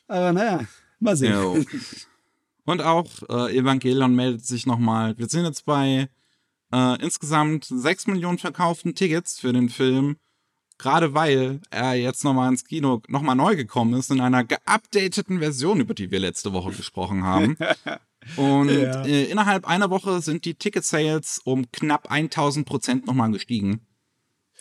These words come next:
Speaker 1: Das ist nicht normal. Ich hätte nicht gedacht, dass das so gut funktioniert. Weißt du?
Speaker 2: <laughs>
Speaker 1: Aber irgendwie jetzt, jetzt werde ich zynisch, was das angeht. Jetzt sieht das für mich einfach nur aus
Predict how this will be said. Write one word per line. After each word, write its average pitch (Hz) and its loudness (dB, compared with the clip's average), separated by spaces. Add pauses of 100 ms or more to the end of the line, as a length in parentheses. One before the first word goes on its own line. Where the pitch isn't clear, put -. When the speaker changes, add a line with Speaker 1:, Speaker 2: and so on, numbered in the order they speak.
Speaker 1:
Das - 0
ist 170 -2
nicht 180 4
normal. 135 2 (300)
Ich - -6
hätte 190 0
nicht 165 -4
gedacht, 135 0
dass 123 -2
das - 0
so 156 4
gut 143 0
funktioniert. 135 0 (400)
Weißt - 0
du? 170 6
Speaker 2:
<laughs> 160 -6 (220)
Speaker 1:
Aber 160 -10
irgendwie 175 -2
jetzt, 175 0
jetzt 175 0
werde 170 2
ich 156 -2
zynisch, 160 2
was 131 -2
das 135 -4
angeht. 139 0
Jetzt - -2
sieht 170 -2
das - 0
für 151 -2
mich 147 0
einfach 151 -4
nur 143 -2
aus 147 0